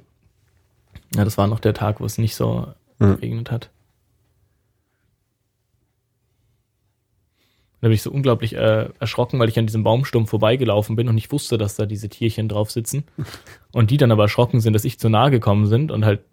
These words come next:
Speaker 1: plötzlich weggerannt sind und dann hab ich mich erschrocken. Genau, das ist in Merissa. Also das ist der, der, der Strand jetzt.
Speaker 2: Mhm.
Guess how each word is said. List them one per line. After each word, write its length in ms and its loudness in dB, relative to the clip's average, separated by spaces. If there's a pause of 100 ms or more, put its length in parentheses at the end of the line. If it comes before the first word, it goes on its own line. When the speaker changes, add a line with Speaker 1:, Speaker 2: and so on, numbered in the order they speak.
(160)
Speaker 1:
plötzlich 360 -4
weggerannt 500 2
sind 180 0
und 100 0
dann 160 -4
hab 720 -20
ich 100 -16
mich 160 -12
erschrocken. 460 -12 (500)
Genau, 240 -10
das 140 -18
ist 120 -8
in 100 -2
Merissa. 480 0 (1300)
Also 180 -4
das 160 -18
ist 160 -16
der, 100 -6
der, 160 -8
der 220 -10
Strand 320 -6
jetzt. 200 6
Speaker 2:
Mhm. 140 0